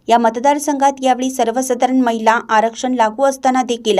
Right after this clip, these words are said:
भारतीय जनता पक्षाकडून स्थानिक पातळीवरील इच्छुक उमेदवारांना संधी न देता बाहेरील किंवा घरातीलच उमेदवारी दिली जाणार असल्याच्या चर्चांना सोमवारी दिवसभर उधाण आले होते.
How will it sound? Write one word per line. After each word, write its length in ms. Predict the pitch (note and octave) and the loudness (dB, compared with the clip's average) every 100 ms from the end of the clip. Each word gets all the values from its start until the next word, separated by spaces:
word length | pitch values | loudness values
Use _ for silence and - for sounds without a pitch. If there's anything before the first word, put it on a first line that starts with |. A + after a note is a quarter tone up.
| G3 - _ _ - | -2 -8 _ _ 0
भारतीय 360 | B3 C4 D#4 D4+ | 0 0 -4 -2
जनता 260 | C#4 C4+ | 0 0
पक्षाकडून 640 | D4+ C4+ - C4 C4 A3 G#3 - - _ | 0 -2 -2 0 0 0 -2 -6 -18 _
स्थानिक 460 | - - C4 C#4+ D4 | -4 0 2 0 0
पातळीवरील 540 | D4+ D4+ D4 C#4 C#4 C4+ | 0 0 -4 -2 -2 -4
इच्छुक 360 | A#3 A#3 C4+ C4 | -6 -6 -8 -4
उमेदवारांना 640 | A#3 A#3+ B3+ A#3+ A#3 A#3 | -4 -4 -2 0 0 -2
संधी 380 | A#3+ A3 G#3+ B3 | -4 -4 -2 -4
न 220 | B3 B3+ C#4+ | 0 0 0
देता 340 | A#3+ A3 F#3+ - - _ _ - | -2 0 0 0 -10 _ _ 0
बाहेरील 460 | A3 B3 C#4+ D#4 D4+ | 0 0 -4 -4 -4
किंवा 220 | D4 C#4 | 0 2
घरातीलच 720 | C#4 A#3+ A3+ B3 C4 B3+ B3 B3+ | 2 2 2 2 -2 -2 0 0
उमेदवारी 480 | G#3+ A3+ - A3+ A3+ | -2 -4 -2 -2 -2
दिली 260 | G#3 G#3+ | -4 -4
जाणार 320 | A3 A#3+ A#3+ | -2 0 0
असल्याच्या 460 | A#3 G3+ G3+ G#3 A3 G#3+ | 0 -2 -6 -4 -4 0
चर्चांना 580 | A3 F#3+ A#3 A3 G#3 E3 - _ _ | -2 -2 -2 0 0 -2 -6 _ _
सोमवारी 460 | - B3 A#3 B3 C4+ | -4 -2 0 -2 -2
दिवसभर 540 | C4 G3 E4 A3+ A#3+ | -4 0 0 0 -2
उधाण 380 | B3+ G#3 F#3 G#3 | -2 -2 0 0
आले 180 | A3 G3+ | 0 -2
होते. 320 | F3+ F3 E3+ | -4 -2 -4